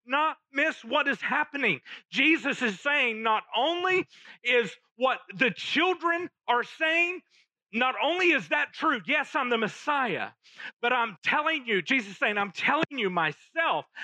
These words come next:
I am God in flesh." And I love what happens next. Listen to verse seventeen. Then he returned to Bethany, where he stayed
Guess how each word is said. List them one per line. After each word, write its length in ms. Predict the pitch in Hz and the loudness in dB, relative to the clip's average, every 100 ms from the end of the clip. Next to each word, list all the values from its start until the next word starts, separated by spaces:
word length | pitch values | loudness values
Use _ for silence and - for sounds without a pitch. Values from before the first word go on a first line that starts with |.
| - - | -10 -6
I 500 | 214 262 - 285 277 - - - | 0 0 -2 -4 -6 -6 -12 -2
am 320 | 208 202 175 _ - | 0 0 -4 _ -2
God 720 | 254 277 214 202 220 202 220 _ _ _ _ _ | 0 2 2 0 -2 -6 -10 _ _ _ _ _
in 420 | 240 269 214 185 160 _ | 0 0 0 -4 -12 _
flesh." 840 | - 214 214 165 - - - - _ _ _ _ _ _ _ _ _ _ _ _ _ _ _ _ _ _ _ _ - | -16 -4 -2 -2 -4 -8 -8 -10 _ _ _ _ _ _ _ _ _ _ _ _ _ _ _ _ _ _ _ _ -16
And 180 | 220 233 | -4 0
I 120 | 202 | 2
love 580 | 202 220 247 294 330 320 | 2 0 0 0 0 0
what 160 | 277 247 | -2 0
happens 460 | - 226 359 190 - | 0 -2 -2 -6 -8
next. 720 | 233 220 185 - - - - - _ _ _ - - - - | -2 0 -2 -6 -12 -12 -16 -20 _ _ _ -18 -16 -10 0
Listen 300 | 262 214 269 | 0 0 -2
to 80 | |
verse 260 | 240 240 226 | 0 0 0
seventeen. 640 | 254 220 190 - 180 139 - _ _ _ _ _ _ _ _ _ _ _ - - _ _ _ _ _ _ _ _ | -2 -2 -2 2 2 0 -6 _ _ _ _ _ _ _ _ _ _ _ -20 -20 _ _ _ _ _ _ _ _
Then 200 | 359 392 | 0 2
he 120 | 349 285 | 2 0
returned 340 | 269 262 269 | 0 0 -2
to 40 | 226 | -2
Bethany, 400 | 226 233 214 196 | -2 0 0 2
where 240 | 175 190 | 2 2
he 160 | 185 190 | 0 -2
stayed 400 | - 190 175 | 0 2 2